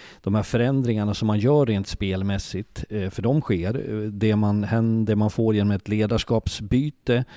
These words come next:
eh, påverkar också. Och att det där går i lite cykler innan du landar i på något sätt en identitet, som jag ty-,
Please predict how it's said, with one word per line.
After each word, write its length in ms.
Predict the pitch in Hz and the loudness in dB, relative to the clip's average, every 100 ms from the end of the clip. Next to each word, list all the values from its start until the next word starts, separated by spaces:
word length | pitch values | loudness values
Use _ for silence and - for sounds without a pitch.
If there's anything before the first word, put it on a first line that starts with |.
| - - - _ | -20 -20 -20 _
eh, 220 | - 98 - | -4 -4 -2
påverkar 560 | - 104 104 101 95 90 | -2 -2 -2 -4 -4 -4
också. 580 | 120 - - 80 95 - - | -4 -6 -8 -6 -6 -6 -2
Och 100 | 101 | -2
att 60 | |
det 100 | 110 | 0
där 160 | 101 131 | 0 0
går 440 | 95 143 151 123 | 0 0 2 2
i 60 | 107 | 0
lite 300 | 98 104 113 | -2 -6 -6
cykler 680 | - - 170 139 - 95 92 | -2 0 0 -2 -6 -6 -2
innan 340 | 104 104 110 | 0 2 2
du 100 | 98 | 2
landar 680 | 98 101 101 110 120 120 104 | 0 2 2 2 2 2 0
i 220 | 98 95 - - - | 0 -2 -6 -20 -12
på 100 | - | -2
något 140 | 107 104 | 0 0
sätt 180 | 101 104 | -2 0
en 80 | |
identitet, 800 | 110 101 104 101 104 - 135 104 - | 0 0 -2 -2 -8 -4 -2 -2 -4
som 120 | 90 | -8
jag 100 | 87 | -8
ty-, 180 | 67 | -10